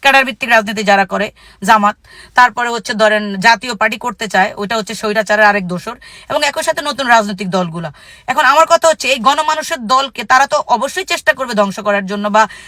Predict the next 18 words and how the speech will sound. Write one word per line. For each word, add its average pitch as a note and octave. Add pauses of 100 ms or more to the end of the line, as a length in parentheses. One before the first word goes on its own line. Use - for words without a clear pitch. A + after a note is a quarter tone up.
(120)
আহ, G#3+
আহ, F#3+
প্রতিযোগিতায় C4
তারা A3+
টিকার A3
জন্য A3
বিএনপির A3+
বিরুদ্ধে A3+
যা G#3
যা A3+
করা G#3+
লাগে G3+
তাই F#3
তাই F#3
করবে, E3
তারা C4+
করতেছে D#4
সেগুলা। F#3